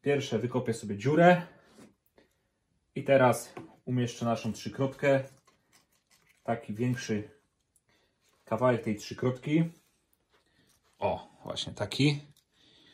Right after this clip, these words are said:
który ma tutaj już wypuszczone korzonki. Umieszczę to tutaj przy tubie korkowej.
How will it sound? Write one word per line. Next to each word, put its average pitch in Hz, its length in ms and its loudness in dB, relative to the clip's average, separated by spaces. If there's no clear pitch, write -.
który 120 300 4
ma 120 260 6
tutaj 107 300 2
już 110 300 -2
wypuszczone 107 480 -2
korzonki. 135 680 4
Umieszczę 120 400 0
to 107 180 2
tutaj 104 280 -4
przy 101 420 -4
tubie 131 240 0
korkowej. 156 640 4